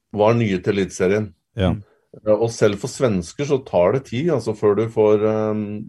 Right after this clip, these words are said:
Speaker 1: tilvendt deg, og, ehm, og,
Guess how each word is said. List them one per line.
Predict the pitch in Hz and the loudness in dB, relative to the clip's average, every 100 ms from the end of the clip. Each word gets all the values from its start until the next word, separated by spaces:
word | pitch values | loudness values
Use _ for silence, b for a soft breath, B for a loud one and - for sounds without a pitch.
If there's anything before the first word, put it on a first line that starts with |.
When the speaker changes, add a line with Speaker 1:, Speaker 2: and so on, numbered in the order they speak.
| - - | -18 -6
Speaker 1:
tilvendt | 95 92 98 98 139 | -4 0 -2 0 2
deg, | 165 147 | 4 4
og, | 139 139 - _ _ _ _ _ _ _ - | 2 0 -8 _ _ _ _ _ _ _ -4
ehm, | 110 123 127 123 123 | 0 2 2 0 -6
og, | - 123 127 | -2 0 0